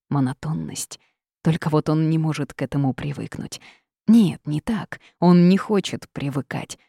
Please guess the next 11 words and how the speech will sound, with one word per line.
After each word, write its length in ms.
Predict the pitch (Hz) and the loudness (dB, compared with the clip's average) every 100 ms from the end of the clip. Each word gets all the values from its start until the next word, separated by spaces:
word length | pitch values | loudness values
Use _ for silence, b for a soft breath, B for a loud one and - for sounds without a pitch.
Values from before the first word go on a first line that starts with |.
| _ | _
признавать, 560 | 165 156 156 151 170 | 2 4 2 2 -2
что 260 | - - 143 | -4 -6 -4
это 180 | 139 131 | -2 -2
нормально 600 | 143 139 143 147 156 147 | -2 0 0 0 0 -2
для 260 | 156 139 | -2 -4
мира. 340 | 147 - - - _ _ _ B B | -4 -4 -8 -10 _ _ _ B B
Он 200 | 175 196 | 6 8
мог 220 | 196 175 | 8 4
бы 140 | 165 | -2
поменять 540 | - 175 180 190 190 - | -2 0 4 4 2 0
направление, 800 | 151 160 165 208 202 127 - | -4 -4 -4 -2 -2 -2 -6